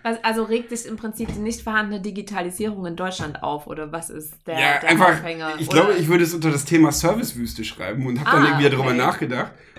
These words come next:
Speaker 2: Und danach sind mir direkt noch so drei, vier andere Beispiele eingefallen.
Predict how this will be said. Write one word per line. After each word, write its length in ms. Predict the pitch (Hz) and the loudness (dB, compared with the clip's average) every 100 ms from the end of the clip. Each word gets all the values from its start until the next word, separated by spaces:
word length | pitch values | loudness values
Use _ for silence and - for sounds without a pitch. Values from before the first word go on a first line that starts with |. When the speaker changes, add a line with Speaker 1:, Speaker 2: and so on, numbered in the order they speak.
| - | 4
Speaker 2:
Und 80 | 156 | 8
danach 180 | 156 160 | 8 8
sind 140 | 170 | 8
mir 120 | 156 | 8
direkt 200 | 147 156 | 8 2
noch 100 | 156 | -2
so 80 | 131 | -4
drei, 200 | 123 143 | 0 0
vier 160 | 139 131 | 0 -2
andere 240 | 208 151 | -2 -4
Beispiele 460 | 113 107 - 110 98 | -6 -8 -8 -8 -6
eingefallen. 720 | 104 107 - 98 120 220 | -8 -8 -8 -8 -8 -10